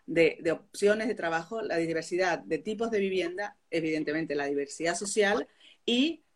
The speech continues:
la proximidad de todo esto. O sea, poder movernos sin necesitar más que nuestros pies, nuestra bicicleta, nuestra silla, o sea,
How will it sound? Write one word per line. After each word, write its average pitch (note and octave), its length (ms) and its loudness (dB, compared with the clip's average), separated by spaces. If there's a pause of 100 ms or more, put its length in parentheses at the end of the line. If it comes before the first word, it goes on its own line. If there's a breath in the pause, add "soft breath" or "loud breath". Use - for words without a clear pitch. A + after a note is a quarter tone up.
(220)
la E3 200 6
proximidad E3+ 760 -2
de E3+ 140 -2
todo D#3+ 280 2
esto. C#3+ 220 -10
O - 20 -14
sea, D#3+ 220 -4
poder G#3+ 340 4
movernos B3 680 2
sin G#3+ 300 -6
necesitar G#3 720 -4 (1120)
más F3+ 180 0
que G3 120 -2
nuestros D#3 420 -6
pies, C4 360 -2
nuestra D#3+ 220 -6
bicicleta, A3 680 -2
nuestra E3 280 -8
silla, A3 560 -4
o - 40 -18
sea, C#3 260 -2